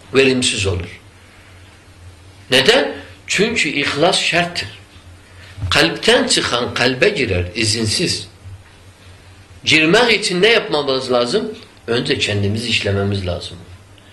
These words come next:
Onun için önce emir bil marufu kendimizde başlatacağız. Neden? Dış kıyafetimizden, her şeyimizden İslam'a uyduracağız.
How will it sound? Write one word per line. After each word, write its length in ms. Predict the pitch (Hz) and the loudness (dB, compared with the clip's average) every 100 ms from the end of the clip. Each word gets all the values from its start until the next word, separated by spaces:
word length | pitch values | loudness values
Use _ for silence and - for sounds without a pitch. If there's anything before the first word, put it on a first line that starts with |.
| - - - - - - - | -20 -20 -20 -20 -20 -2 4
Onun 200 | 143 226 | 4 4
için 320 | 247 - 180 | 2 0 0
önce 420 | 208 254 247 202 | 2 2 2 0
emir 440 | 170 220 214 196 | 0 0 -2 -2
bil 140 | 185 190 | -2 -2
marufu 480 | 190 180 185 220 240 | 0 0 -2 -2 0
kendimizde 580 | 202 196 180 170 175 | 0 0 0 2 2
başlatacağız. 800 | 160 - - - 104 92 90 - - - - - - - - - - - - - - - - | 2 0 -4 -4 -2 -4 -8 -10 -12 -14 -20 -20 -20 -20 -20 -20 -20 -20 -20 -16 -10 -10 -2
Neden? 500 | - 190 233 170 - | 2 4 4 0 0
Dış 240 | 226 233 - | 0 0 0
kıyafetimizden, 960 | 190 180 156 160 - 127 110 87 87 - - | 0 0 2 0 -2 -4 -4 -4 -6 -8 -2
her 440 | 156 233 240 214 | 2 4 4 2
şeyimizden 800 | - 175 170 156 160 147 196 214 | 0 0 0 -2 -6 0 2 2
İslam'a 440 | 175 - - 127 | 0 -2 0 0
uyduracağız. 720 | 120 101 98 87 64 - - | 0 0 -2 -2 -6 -10 -10